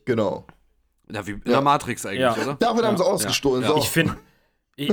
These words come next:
Speaker 3: ich, äh, ich find
Speaker 2: Mhm.
Speaker 3: sowieso, dass sie auch dieses Ding da in den Nacken reinkriegen und so, das erinnert mich so hardcore an Matrix. Was ich aber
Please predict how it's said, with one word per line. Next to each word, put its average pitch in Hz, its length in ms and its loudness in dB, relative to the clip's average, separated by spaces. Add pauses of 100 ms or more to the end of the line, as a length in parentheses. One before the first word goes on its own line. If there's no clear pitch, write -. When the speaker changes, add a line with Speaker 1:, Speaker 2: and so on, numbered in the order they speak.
Speaker 3:
ich, 160 340 0
äh, 147 280 4
ich 143 180 -2
find 170 160 6
Speaker 2:
Mhm. - 40 0
Speaker 3:
sowieso, 143 420 4
dass 139 240 -4
sie 151 80 -4
auch 147 160 -2
dieses 135 280 -12
Ding 180 200 2
da 151 120 4
in 127 120 0
den 127 100 -2
Nacken 127 260 -2
reinkriegen 135 540 0
und 135 100 -4
so, 131 120 -4
das 131 180 -4
erinnert 139 160 -6
mich 123 140 -12
so 147 260 -2 (140)
hardcore 110 540 -2
an 107 100 -4
Matrix. 110 500 -2 (380)
Was 160 180 2
ich 214 160 0
aber 180 160 2